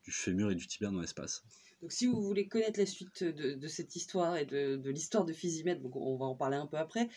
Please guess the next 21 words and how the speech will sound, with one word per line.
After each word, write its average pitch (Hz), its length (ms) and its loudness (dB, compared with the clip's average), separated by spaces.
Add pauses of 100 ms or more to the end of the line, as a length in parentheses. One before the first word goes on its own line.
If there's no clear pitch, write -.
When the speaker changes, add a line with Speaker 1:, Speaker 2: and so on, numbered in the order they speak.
(320)
Speaker 2:
euh, 156 220 4
il 151 60 2
y 151 80 -2
a 139 60 2
un, 131 220 2
il 127 100 0
y 135 60 0
a 131 40 0
un 139 80 2
autre 240 300 4
podcast 190 760 0
qui 156 220 -6
est 143 160 2
sorti 175 520 -4 (300)
et 156 100 -4
que 156 260 -6
vous 139 180 -10 (140)
pourrez, 151 340 -2
euh, 143 60 0
retrouver, 147 540 -2
euh, 135 80 0